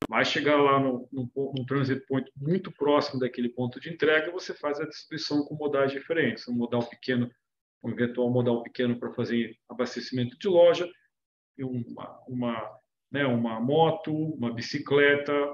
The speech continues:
o que seja pra fazer o modal de entrega final pro cliente final.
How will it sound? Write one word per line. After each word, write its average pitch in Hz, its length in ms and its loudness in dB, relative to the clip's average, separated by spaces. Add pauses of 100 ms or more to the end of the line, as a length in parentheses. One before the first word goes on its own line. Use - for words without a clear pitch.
(100)
o 123 80 -16
que - 120 -14
seja 139 380 4
pra 139 180 -2
fazer 139 260 -2
o 143 100 4
modal 139 300 2
de 139 80 -2
entrega 135 420 -2
final 139 640 -2
pro 131 120 -6
cliente 131 360 -4
final. 117 360 -2